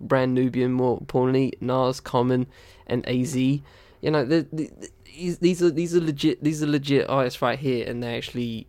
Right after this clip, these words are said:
you know, praise this, um, this, uh, this five percenter, uh, life. And obviously, I could go into it more, but I just find it fascinating how they're actually,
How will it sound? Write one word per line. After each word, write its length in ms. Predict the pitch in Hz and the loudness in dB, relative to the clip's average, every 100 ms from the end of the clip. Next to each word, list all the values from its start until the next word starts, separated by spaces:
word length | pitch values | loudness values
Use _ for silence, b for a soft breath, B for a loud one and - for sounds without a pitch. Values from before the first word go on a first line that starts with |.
| - | -14
you 160 | 120 | -10
know, 140 | 117 110 | -8 -8
praise 440 | - - 123 117 - | -8 -2 -2 -2 -6
this, 320 | 113 - - | -6 -6 -6
um, 480 | 113 110 104 101 95 - | -6 -6 -8 -10 -12 -12
this, 240 | 113 - | -12 -10
uh, 160 | 110 104 - _ - | -10 -10 -14 _ -10
this 160 | 107 | -10
five 280 | - 113 110 | -6 -4 -4
percenter, 580 | - - 110 104 104 - 104 | -4 -4 -4 -4 -6 -8 -6
uh, 180 | 104 101 | -6 -6
life. 440 | 113 135 107 - - | 2 2 2 -4 -4
And 200 | 117 113 | -4 0
obviously, 300 | 143 143 143 | -2 2 0
I 40 | |
could 200 | 131 160 | 2 2
go 140 | 135 127 | 4 4
into 240 | 117 - | 4 0
it 60 | 113 | 2
more, 200 | 131 120 | 4 4
but 120 | 117 | 2
I 40 | |
just 180 | 127 143 | 0 0
find 280 | - 131 123 | 2 2 2
it 140 | 110 | -2
fascinating 500 | - 117 113 117 107 | -2 -2 0 -4 -4
how 240 | 107 117 110 | -4 -4 -4
they're 220 | 107 113 | -2 -2
actually, 560 | 113 123 113 107 104 | -4 -6 -6 -6 -6